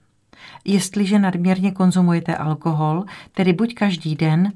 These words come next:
nebo občas. Jestliže kojíte. Pokud se vás kterýkoliv z výše uvedených stavů týká, přípravek Janumet neužívejte a poraďte se se svým lékařem o dalších možnostech,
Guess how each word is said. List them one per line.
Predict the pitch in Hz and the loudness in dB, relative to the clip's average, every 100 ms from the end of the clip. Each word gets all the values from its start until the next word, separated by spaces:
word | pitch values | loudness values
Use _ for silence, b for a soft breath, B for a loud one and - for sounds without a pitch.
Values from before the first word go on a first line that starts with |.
| - | -4
nebo | 170 175 | -2 -2
občas. | - - - 143 139 - - _ _ _ _ _ _ | -4 -6 -6 -4 -4 -8 -14 _ _ _ _ _ _
Jestliže | 185 190 190 - 180 190 | 0 2 0 -4 -2 -2
kojíte. | - 180 185 - 139 139 _ _ _ _ B B B B B | 0 0 0 -2 -6 -6 _ _ _ _ B B B B B
Pokud | 208 220 240 | -2 -2 -2
se | 240 | 0
vás | 220 190 | 0 0
kterýkoliv | - - 208 214 - 160 156 | -4 -2 0 0 -2 -2 -2
z | |
výše | 160 190 190 | -2 -4 -4
uvedených | 175 180 180 185 185 | -2 0 2 2 0
stavů | - 190 175 165 | -2 -2 -2 -4
týká, | - 151 - 156 151 170 185 B B | -6 -10 -4 -2 -2 -4 -8 B B
přípravek | - 196 190 214 208 208 | -8 -6 -2 0 0 0
Janumet | 180 165 180 185 190 | 0 2 2 0 0
neužívejte | 170 160 160 156 151 151 143 160 180 B B B - | 0 0 -4 -4 -2 -4 -4 -4 -4 B B B -4
a | 165 | -2
poraďte | 170 175 185 - | 0 0 0 -4
se | 208 208 | -6 -6
se | 202 | -6
svým | 190 - 180 | -8 -2 0
lékařem | 160 160 180 180 180 175 | 0 -2 -2 0 -2 -2
o | 170 | -2
dalších | 175 190 202 190 | -2 -2 -6 -4
možnostech, | 160 151 160 151 - 185 185 | -4 -2 -4 -4 -4 -4 -4